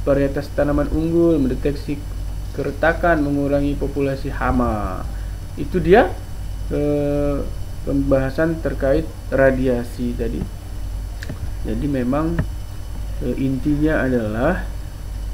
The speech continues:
kita harus memahami sumbernya dari mana. Itu yang pertama. Kemudian kita juga harus tahu manfaatnya apa dan bahayanya apa.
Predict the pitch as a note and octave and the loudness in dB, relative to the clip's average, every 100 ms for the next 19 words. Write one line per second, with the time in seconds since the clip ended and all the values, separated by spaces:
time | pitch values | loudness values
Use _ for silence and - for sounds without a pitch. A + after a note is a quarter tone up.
0 | - - - B2 - C#3+ C3+ C3+ C#3 - | -6 -6 -4 -4 2 2 2 2 0 -2
1 | C3+ C3 B2 A#2 G#2 A#2+ C3+ C3 C3+ - | 0 0 0 -2 -2 0 0 0 -4 -6
2 | - - - B2 B2 A#2+ C3+ C3 B2 A2 | -4 -4 -2 0 2 2 2 2 2 0
3 | F#2+ F#2+ F#2+ G#2 - - - - - - | -4 -4 -4 -2 -2 -2 -4 -6 -8 -10
4 | - A#2+ A2 G#2+ G#2 - G2+ G#2 C3+ D3 | -6 -4 -2 -2 -4 -4 -6 -4 -4 -2
5 | A#2+ A#2 A2 A2 G#2+ G2+ A2+ D3 F3+ - | -2 -2 -4 -4 -4 -2 -2 -2 -2 -4
6 | - - - A#2+ - B2+ A#2+ A#2 A#2+ A#2 | -8 -8 -6 -4 -2 -2 0 -2 -2 -2
7 | A2+ A2 - B2+ B2 A#2 A2+ - A2 G#2+ | -4 -2 -2 0 0 -2 -4 -4 -4 -2
8 | A2+ G#2+ G#2 - G#2 A2+ B2+ D#3+ F3+ - | -2 -2 -4 -4 -2 0 0 0 -2 -4
9 | - - - C#3 C#3+ C#3 C#3+ C#3+ D3 D#3 | -6 -4 0 2 4 4 6 6 6 4
10 | D3+ E3 E3+ D#3+ D#3 D3+ | 2 2 4 6 6 4